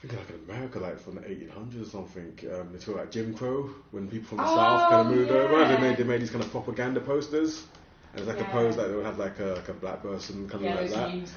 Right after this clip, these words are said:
Speaker 2: come out
Speaker 1: Yeah.
Speaker 2: about that already.
Speaker 1: Yeah,
Speaker 2: I saw
Speaker 1: yeah.
Speaker 2: Snoop Dogg had, like, shared this thing, and I was just like, <laughs> it was, like,
Speaker 1: Yeah.
Speaker 2: yesterday, I was like, "Jesus."
Speaker 1: Yeah, so he's got some deep cuts in there, man. So, like, he's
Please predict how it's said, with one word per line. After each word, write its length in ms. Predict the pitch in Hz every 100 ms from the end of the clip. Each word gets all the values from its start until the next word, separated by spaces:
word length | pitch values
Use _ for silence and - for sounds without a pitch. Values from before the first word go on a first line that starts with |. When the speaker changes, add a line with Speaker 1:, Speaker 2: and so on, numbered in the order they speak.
| -
Speaker 2:
come 80 | -
out 100 | 123
Speaker 1:
Yeah. 420 | 135 147 143 120
Speaker 2:
about 100 | 101
that 200 | 151 151
already. 320 | - 151 147
Speaker 1:
Yeah, 380 | 110 123 123 110
Speaker 2:
I 40 | -
saw 180 | 107 113
Speaker 1:
yeah. 160 | 117
Speaker 2:
Snoop 240 | - 180 170
Dogg 240 | 156 156
had, 100 | 156
like, 180 | 151 147 -
shared 400 | - 151 151 151
this 140 | 151
thing, 240 | - 156 151
and 80 |
I 60 | 151
was 80 | 165
just 140 | 185
like, 160 | 180 165 - - -
<laughs> 240 | - -
it 160 | 269 240
was, 120 | 220
like, 280 | 196 180 -
Speaker 1:
Yeah. 80 | 113
Speaker 2:
yesterday, 420 | 214 147 95 156
I 40 | -
was 100 | -
like, 180 | 143 120
"Jesus." 560 | - 151 151 139 139 110
Speaker 1:
Yeah, 320 | 123 135 135
so 120 | 123
he's 80 | 123
got 160 | 180 196
some 200 | 135 110
deep 220 | 113 110
cuts 260 | - 143 -
in 100 | 156
there, 200 | 110 95
man. 320 | 82 82 92 117
So, 160 | 117 110
like, 280 | 101 98 95
he's 160 | 104